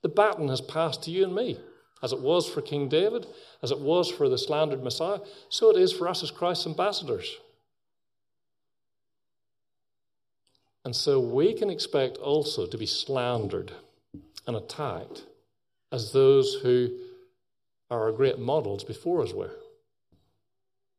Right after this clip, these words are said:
In, uh, Matthew chapter ten, verse twenty-five, Jesus had just sent his disciples out into the world. And he just, he says up front to them, "It's going to be nasty out there."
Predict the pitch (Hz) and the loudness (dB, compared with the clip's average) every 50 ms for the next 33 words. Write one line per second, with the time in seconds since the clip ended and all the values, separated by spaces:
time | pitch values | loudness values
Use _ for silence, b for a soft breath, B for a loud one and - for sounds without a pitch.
0 | _ _ _ _ _ - - 139 123 120 117 113 113 110 107 110 - 123 123 127 | _ _ _ _ _ -12 -6 -4 -2 -2 0 -2 -2 -2 -2 -4 -2 -2 -2 -2
1 | 120 123 117 110 - - 117 113 - - 117 110 107 110 - - - - 127 127 | -2 -2 -6 -6 -4 -2 -4 -4 -2 -2 -2 -2 -2 -2 -6 -10 -4 -2 0 0
2 | 123 120 107 110 110 104 107 - - 120 110 101 - 131 135 143 131 107 95 - | 0 2 2 2 2 2 0 -2 -4 -6 -6 -6 -6 -4 -4 -2 -2 -4 -6 -8
3 | - - - 120 110 104 104 92 104 104 - 117 107 - - 123 113 113 113 101 | -10 -6 -4 -4 -4 -4 -6 -8 -10 -10 -8 -6 -6 -4 -4 -4 -6 -6 -8 -8
4 | - - B B B B B B B _ - 127 - 135 127 143 147 127 107 107 | -8 -10 B B B B B B B _ -4 -2 0 2 0 0 0 -2 -4 -4
5 | 110 101 - 123 113 107 - 110 101 110 120 120 110 98 92 - - - - - | -4 -4 -4 -6 -10 -8 -8 -6 -2 0 0 2 2 0 -2 -6 -12 -16 -20 -20
6 | _ _ _ _ _ _ _ _ _ _ _ _ _ _ _ _ _ _ _ _ | _ _ _ _ _ _ _ _ _ _ _ _ _ _ _ _ _ _ _ _
7 | _ _ _ _ _ _ - - 165 127 120 123 123 117 120 135 123 - - - | _ _ _ _ _ _ -16 -12 -10 -8 -8 -6 -8 -6 -6 -4 -4 -4 -6 -6
8 | - - 135 113 - - 147 156 - - - - - - - - _ 131 127 - | -6 -8 -4 -4 0 2 2 2 2 -2 -8 -12 -16 -20 -20 -10 _ -6 -6 -4
9 | - - 170 185 156 127 120 101 104 110 - - - 143 131 131 120 127 131 135 | -2 -2 -2 -2 -2 -6 -8 -8 -8 -8 -8 0 0 2 2 2 2 0 0 -2
10 | 131 127 127 117 139 170 202 175 - - - - 117 110 104 101 - - 104 101 | -2 -4 -4 -2 0 0 0 0 -2 -4 -6 -4 -6 -4 -4 -6 -8 -8 -10 -12
11 | 101 | -12